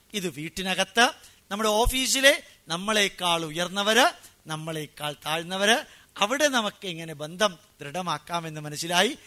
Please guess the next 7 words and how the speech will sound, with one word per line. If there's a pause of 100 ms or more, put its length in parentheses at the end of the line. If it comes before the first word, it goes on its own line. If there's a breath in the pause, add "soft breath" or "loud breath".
(320 loud breath)
അർപ്പണബോധത്തോടുകൂടി (400 loud breath)
മനസ്സിനെ, (220)
മനഃ, (380)
മാൻ, (240)
മാനേജ്, (420 loud breath)
അഡ്ജസ്റ്റ്
ചെയ്ത്,